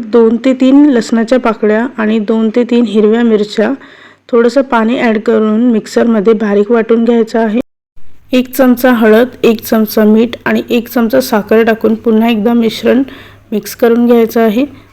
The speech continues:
त्याचबरोबर एक इनोचं पॅकेट त्यामध्ये टाकून त्यात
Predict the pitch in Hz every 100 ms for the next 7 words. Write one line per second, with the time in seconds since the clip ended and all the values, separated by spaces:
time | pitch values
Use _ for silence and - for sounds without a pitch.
0 | _ - 240 240 254 240 226 233 247 -
1 | 254 - 226 220 226 214 240 214 202 240
2 | 233 - 214 214 214 233 214 - 208 233
3 | 269 - _ _ -